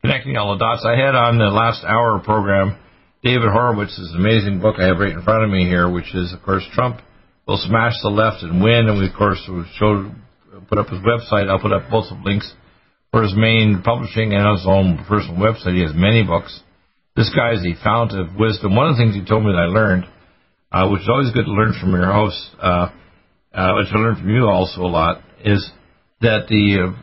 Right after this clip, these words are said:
nineteen sixties, I think three or four, uh, Equal Pay Act was passed long before Ru-, Ruth Gator Bader Ginsburg. She didn't do anything for women other than for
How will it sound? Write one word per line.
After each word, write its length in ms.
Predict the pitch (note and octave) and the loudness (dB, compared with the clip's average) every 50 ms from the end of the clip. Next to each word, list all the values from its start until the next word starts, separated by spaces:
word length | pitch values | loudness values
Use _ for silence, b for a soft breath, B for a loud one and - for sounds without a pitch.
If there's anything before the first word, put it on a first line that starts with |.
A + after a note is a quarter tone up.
| - - | -6 -2
nineteen 400 | A2 A2 B2 C3 A#2+ - C3+ B2 | 0 0 0 0 -2 -2 -4 -4
sixties, 680 | - - C#3 B2+ - - - A#2+ A2 A2 A2 G#2 G2+ - - | -2 -2 -2 -2 -4 -2 -2 0 2 2 2 0 -2 -2 -4
I 80 | A2 G2+ | -4 -2
think 200 | F#2 A#2 A2 - | 0 -2 -2 -2
three 200 | - A2+ B2 A#2 | -2 0 0 0
or 60 | G#2 | 0
four, 440 | - - B2 A#2+ A#2+ A2+ A2 A2 - B B B B B B B B _ - | 0 -2 0 2 2 2 2 0 -2 B B B B B B B B _ -2
uh, 220 | G#2 G2 G2+ G2+ - | 0 0 0 0 -2
Equal 240 | D#3 C#3 - - G#2+ | -4 -4 -2 -2 0
Pay 260 | - C3 B2+ C#3+ C3+ | 0 0 0 2 2
Act 300 | A#2 F2+ E2 F#2+ - - | 0 0 -2 -2 -4 -6
was 100 | G#2+ F#2 | -10 -12
passed 300 | - - A#2+ F#2+ G2 - - | -4 -2 -2 -2 -2 -2 -2
long 200 | A#2 B2+ C3 B2+ | -2 -2 -2 -4
before 420 | A#2 G#2 - - A#2 A2+ A2 G#2+ | -4 -6 -2 0 2 2 2 2
Ru-, 180 | G2+ G#2 A2 A#2+ | 2 0 -2 -2
Ruth 280 | B2 B2 A#2 G2 - | 0 0 0 0 0
Gator 360 | - A#2 A2 G#2 G2+ G2 F#2+ F#2 F#2+ - - - | -2 -2 0 0 0 0 -2 -2 -6 -8 -4 -2
Bader 200 | G#2+ G#2 F#2+ F#2 | 0 0 0 0
Ginsburg. 460 | F#2+ A#2 A#2 A2+ F2+ E2 E2+ D#2 - b b b b b b b b _ | 0 0 0 0 0 -2 -8 -10 -12 b b b b b b b b _
She 120 | - F#3 | -2 0
didn't 160 | G3 G3+ F#3+ F3 | 0 2 2 2
do 100 | D3+ C3+ | 2 4
anything 340 | C#3 C#3+ C#3 A2 A#2 G#2+ | 4 2 2 2 0 0
for 140 | F2+ F#2 F#2+ | 0 -2 -2
women 240 | F#2 E2+ D2 D2 D2 | -2 -2 -2 -2 0
other 200 | F2+ G#2+ G#2 G#2 | 0 2 2 4
than 160 | G2 G2 F#2 - | 2 2 0 0
for 260 | - G2 G2+ G2+ | -2 -4 -6 -6